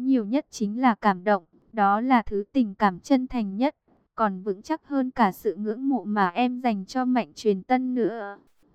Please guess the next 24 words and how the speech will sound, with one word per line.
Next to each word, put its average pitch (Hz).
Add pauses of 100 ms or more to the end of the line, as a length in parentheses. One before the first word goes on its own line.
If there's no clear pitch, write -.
(140)
Phục 214
Luân 254
khiến 214
cho 262
Lăng 254
Nghị 208
trong 262
thoáng 208
chốc -
thất 320
thần, 202 (320)
cậu 160
có 202
chút -
lúng 220
túng 214
không 254
biết 311
nên 262
làm 226
thế 208
nào, 214 (240)
liền 202
mở 202